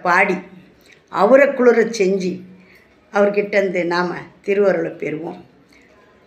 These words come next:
அவருடைய திருவடி நம்ம தலை மேல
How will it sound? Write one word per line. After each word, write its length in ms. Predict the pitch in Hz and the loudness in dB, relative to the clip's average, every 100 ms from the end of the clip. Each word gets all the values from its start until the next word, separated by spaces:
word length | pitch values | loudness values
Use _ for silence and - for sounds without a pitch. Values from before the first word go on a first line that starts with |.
| _ | _
அவருடைய 420 | 220 262 247 202 156 - - _ _ _ _ _ _ - | 2 4 4 2 0 -4 -14 _ _ _ _ _ _ -2
திருவடி 380 | 294 311 240 202 196 | 2 4 4 2 2
நம்ம 280 | 233 247 196 185 - - _ _ _ - - - 185 | 2 2 2 -4 -10 -20 _ _ _ -20 -20 -8 -2
தலை 220 | 196 214 | 0 2
மேல 140 | 220 | 2